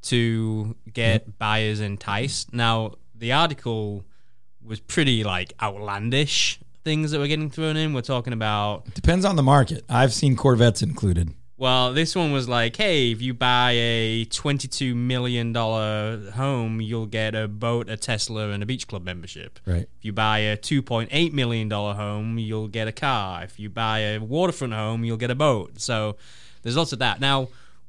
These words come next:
Speaker 1: we do some things to
Speaker 2: Yep.
Speaker 1: entice buyers on our team. So what
Speaker 2: Yep.
Speaker 1: can you tell people about what to look for or what to discuss with an agent as you're kind of thinking about this?
Speaker 2: A couple of things, but a quick thought comes to mind.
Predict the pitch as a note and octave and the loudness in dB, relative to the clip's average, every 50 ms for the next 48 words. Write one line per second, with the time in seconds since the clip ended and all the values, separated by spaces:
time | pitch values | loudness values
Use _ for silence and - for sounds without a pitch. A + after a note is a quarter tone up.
0 | - A#2 A#2 B2 E3 A3 C4 A#3+ - D#3+ F#3+ A#3 A3+ - D#3 C3+ B2 A#2 - A#2 | -18 -16 -4 0 2 2 2 4 6 6 6 6 4 4 2 0 0 0 0 0
1 | A#2 A#2 A#2+ A#2+ - - C3+ A#2+ F#2+ A2+ A2+ - - A#2+ A#2 A#2+ G#2+ G2 - A2+ | 0 0 0 -2 -4 -2 2 2 2 2 0 -2 -2 0 0 0 0 -2 -6 -4
2 | G#2+ A2+ A#2 A2+ A2 G#2+ G#2+ G#2+ A#2+ D3+ F#3 F3+ D3+ - - G2+ F#2 F#2+ F#2+ G2+ | -2 -2 -2 -2 -2 -4 -4 -4 -4 -4 -2 -4 -4 -4 -6 -8 -8 -8 -8 -8
3 | A#2 A#2+ - B2+ A#2+ A#2+ A#2+ C#3+ F3 D#3+ - - G#3+ F#3 F3+ D3+ C3 - - - | -8 -8 -6 -6 -6 -4 0 0 0 0 0 -2 -4 -2 -2 -4 -6 -8 -6 -4
4 | C#3 C#3+ C#3+ - - A#2 A2 - A2+ A2 A2 G#2+ G2+ G#2+ G#2 G#2 G#2 F#2 G#2 A#2 | -4 -4 -4 -4 -6 -8 -6 -6 -6 -6 -6 -4 -4 -2 -2 -2 -4 -4 -6 -6
5 | A#2 G2 - - G#2+ G2+ A2 A#2 C#3 - - - - - G#2+ G2+ G#2 G2+ G2+ G#2 | -8 -8 -10 -10 -10 -8 -6 -6 -6 -6 -8 -12 -12 -10 -8 -6 -6 -6 -6 -8
6 | G#2 - - - - - - - - - A2 A2+ A#2 A2+ G#2 - - - - G#2+ | -10 -12 -18 -18 -18 -18 -18 -18 -12 -8 -6 -4 -4 -4 -4 -6 -8 -8 -8 -6
7 | - - - - F#3+ G3 F3 - - C3+ A2+ G#2+ G#2+ G#2+ G#2 G#2 G2 G#2 G#2 G#2 | -4 -4 -2 0 -2 -2 -2 -2 -4 -4 -4 -2 -2 -4 -4 -4 -4 -6 -8 -8
8 | - A2+ A#2 A#2+ A2 G#2+ A2 G#2 - - A2 G2 F#2+ - A#2 A2 G#2+ F#2 E2+ F2 | -4 -2 -2 -2 -2 -4 -6 -6 -6 -8 -8 -8 -8 -8 -8 -8 -8 -10 -12 -14
9 | - - - - - - D#3 D3+ - C#3 B2 A2 F#2 A#2 A2 G2 E2 F2+ A#2 B2 | -14 -14 -10 -8 4 6 6 8 8 8 6 8 8 6 6 6 4 4 4 4
10 | A#2+ - - E3+ E3 B2+ - - C#3+ C#3+ C#3+ A2+ - C3+ C3+ C3 A#2+ - - A2+ | 4 6 6 6 6 6 4 6 6 6 6 4 2 2 4 4 2 2 4 4
11 | A2+ A2+ G#2+ - C#3 - | 6 6 4 2 -2 -6